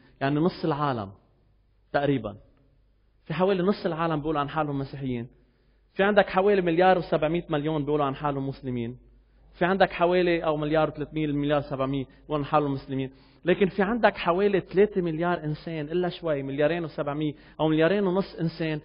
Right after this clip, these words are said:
بين بوذيين وبين هندوس وبين كونفوشيوسيين وبين هدول الأشخاص والسيخ. تعرف هذا مثلًا تفوت عندهم على هيكل، بيقول لك بفوت بيعطوه ورقة، تاخد صحن، بيروح بيحط لك أكل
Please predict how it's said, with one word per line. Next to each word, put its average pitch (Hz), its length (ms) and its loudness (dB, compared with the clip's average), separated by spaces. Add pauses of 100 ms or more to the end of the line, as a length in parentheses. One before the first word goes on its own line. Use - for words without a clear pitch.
(220)
بين 165 180 2
بوذيين 156 600 -2 (300)
وبين 147 240 2
هندوس 147 720 0 (120)
وبين 151 220 -2
كونفوشيوسيين 147 1040 -6 (300)
وبين 156 200 0
هدول 151 360 0
الأشخاص 135 520 -6
والسيخ. - 540 -8 (1160)
تعرف 202 260 0
هذا 190 120 2
مثلًا 170 260 -4
تفوت 190 260 -10
عندهم 165 260 -6
على 143 200 -2
هيكل، 151 260 -4 (360)
بيقول 156 120 2
لك 143 100 2
بفوت 175 600 -2 (340)
بيعطوه 139 300 -6
ورقة، 139 500 -4 (160)
تاخد 143 220 -12
صحن، 135 420 -14 (1900)
بيروح 135 220 -4
بيحط 139 240 -6
لك 139 240 -2
أكل 127 280 -8